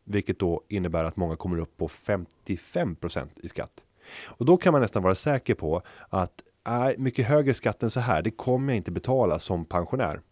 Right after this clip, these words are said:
Eftersom när jag är pensionär så kommer jag få mycket lägre intäkter och därmed så får jag en lägre skattesats.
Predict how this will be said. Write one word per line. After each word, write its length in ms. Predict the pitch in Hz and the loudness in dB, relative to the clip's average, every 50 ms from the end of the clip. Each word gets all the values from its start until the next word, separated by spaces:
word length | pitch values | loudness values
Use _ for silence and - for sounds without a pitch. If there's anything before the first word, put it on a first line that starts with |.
| _ _ _ - - - - - | _ _ _ -20 -20 -20 -20 -10
Eftersom 720 | - - 107 113 - - - 101 - - 98 95 101 107 110 - _ _ | -2 0 0 0 0 0 -2 0 2 2 2 2 2 0 -6 -10 _ _
när 160 | - 98 95 | -4 -2 0
jag 80 | 90 87 | 0 0
är 40 | 85 | 0
pensionär 480 | - 98 92 87 - 101 107 123 147 | 0 -2 -2 0 0 0 2 2 0
så 140 | 143 - 131 | 0 -2 -4
kommer 160 | - - 101 | -2 -2 -2
jag 80 | 92 - | -2 -2
få 60 | - | -2
mycket 240 | 90 87 - - 87 | -4 -4 -2 0 2
lägre 300 | 90 98 104 104 95 90 | 2 2 2 2 2 0
intäkter 580 | 87 80 - - 110 - - - 87 85 - | 0 -2 -2 -2 -4 -4 -4 -4 -4 -4 -4
och 100 | - 95 | -4 -6
därmed 720 | 90 - 95 98 101 101 101 95 90 85 85 85 82 80 - | -4 -2 0 2 4 4 4 2 0 -2 -4 -4 -4 -6 -8
så 160 | - - 90 | -8 -8 -8
får 260 | 80 - 92 85 82 82 | -6 -4 -4 -4 -4 -4
jag 100 | 82 85 | -6 -6
en 100 | 85 85 | -6 -4
lägre 280 | 87 85 85 82 82 | -4 -4 -4 -4 -6
skattesats. 680 | 82 - 92 87 - 110 - - 71 - - - - | -6 -4 -4 -6 -4 -4 -6 -6 -6 -6 -8 -16 -20